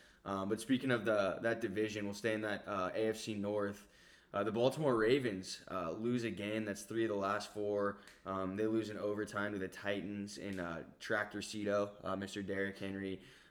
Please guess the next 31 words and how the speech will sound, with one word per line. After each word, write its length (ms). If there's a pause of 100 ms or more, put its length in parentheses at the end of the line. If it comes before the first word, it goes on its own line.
Um, 480
the 100
Ravens 400
now 180
fall 260
to 60
third 360
place 500
in 400
the 180
A 180
F 80
C 180
North. 440
And 120
so, 320 (380)
um, 360
this 200
one, 120
it 40
was 140
a 40
pretty 200
fun 240
game. 240
Two 160
pretty 220
good 200
teams, 340
right? 340 (260)
Um, 480